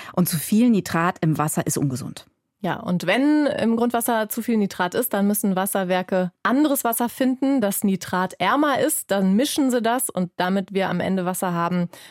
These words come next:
Speaker 2: wo es dann unterm Grenzwert bleibt.
Speaker 1: Genau. Wenn dann aber irgendwann in einer Region kaum noch nitratärmeres Wasser da ist, weil überall das Grundwasser zu viel Nitrat hat, dann wird es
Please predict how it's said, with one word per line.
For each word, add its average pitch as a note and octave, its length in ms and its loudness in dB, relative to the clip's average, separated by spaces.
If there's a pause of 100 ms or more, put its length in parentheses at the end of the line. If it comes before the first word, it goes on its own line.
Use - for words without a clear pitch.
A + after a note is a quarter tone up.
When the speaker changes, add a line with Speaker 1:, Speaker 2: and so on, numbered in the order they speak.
(140)
Speaker 2:
wo E3 160 -2
es E3+ 80 -4
dann E3 160 -2
unterm E3+ 360 -2
Grenzwert D#3+ 640 -4
bleibt. - 440 -8 (500)
Speaker 1:
Genau. D#3+ 460 2 (240)
Wenn A3 360 2
dann A#3 140 2
aber E3+ 280 0
irgendwann E3+ 400 2
in D#3 160 2
einer D#3 340 2
Region D#3 460 2
kaum A#3+ 380 4
noch G3 240 0
nitratärmeres F3 1000 0
Wasser D3+ 300 0
da G#3 400 2
ist, - 440 -2
weil D#3 500 0
überall B3 400 2
das D3+ 220 0
Grundwasser D3 520 0
zu - 140 -6
viel D3 180 -2
Nitrat C#3+ 460 -2
hat, D3+ 140 -4 (440)
dann G#3+ 300 4
wird A3 160 0
es - 180 -4